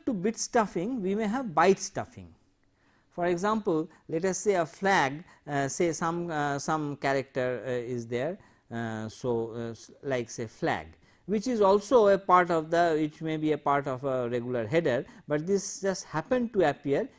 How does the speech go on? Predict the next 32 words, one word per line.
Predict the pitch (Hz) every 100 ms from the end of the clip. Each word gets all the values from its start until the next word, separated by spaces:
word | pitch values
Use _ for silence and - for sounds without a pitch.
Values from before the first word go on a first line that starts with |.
| _
in | 139 143
the | 208 269 - -
body | 117 143 170 202
of | 160 120
the, | 120
uh, | 165 151 127 117 110 107 101
frame, | 95 - 90 80 - -
uh, | 120 120
or | 135
body | 143 160 160
of | 117
the | 110
packet. | 139 117 87 73 _ _ _ - _ _
So, | 151
what | 147 165
we | 190
do | 190 240
is | 226 165
that | 160 160
we | 175
use | 190 214 196
this | 190 180 -
oth-, | 147 180 147
other | 165 202
character. | 196 160 175 - 127 101 - _ _ _
So, | 131
that | 139
is | 165 170
why | 165
these | 151 160
are, | 170 165 147
uh, | 139